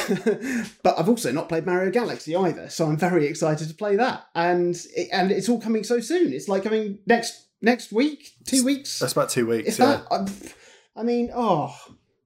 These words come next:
Speaker 1: oh, I'm so excited. I'm so excited.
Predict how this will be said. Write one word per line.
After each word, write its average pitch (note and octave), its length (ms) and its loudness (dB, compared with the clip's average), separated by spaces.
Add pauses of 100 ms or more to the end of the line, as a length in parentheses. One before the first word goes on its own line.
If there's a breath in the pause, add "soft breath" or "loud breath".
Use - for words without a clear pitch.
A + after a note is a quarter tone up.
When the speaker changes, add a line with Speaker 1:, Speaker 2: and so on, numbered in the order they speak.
(440)
Speaker 1:
oh, F3 100 2
I'm D3 160 0
so C#3 240 -2
excited. A#2 580 -4 (200)
I'm E3 120 2
so D#3 200 0
excited. A2+ 640 -4